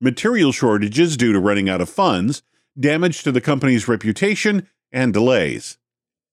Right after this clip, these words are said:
Delays. The same McKinsey study also shows that seventy-seven percent of construction projects are at least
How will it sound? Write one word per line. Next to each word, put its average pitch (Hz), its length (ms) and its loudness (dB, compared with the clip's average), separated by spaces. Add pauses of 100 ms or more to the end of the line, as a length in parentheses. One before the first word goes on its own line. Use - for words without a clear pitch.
(760)
Delays. 175 720 2 (500)
The 143 140 2
same 233 300 2
McKinsey 127 480 2
study 117 400 -2
also 175 400 2
shows 104 420 0 (240)
that 147 140 -2
seventy-seven 220 880 0
percent 139 560 -2
of 113 100 -2
construction 147 580 -4
projects 107 600 -2 (260)
are 180 180 4
at 190 220 0
least 151 340 0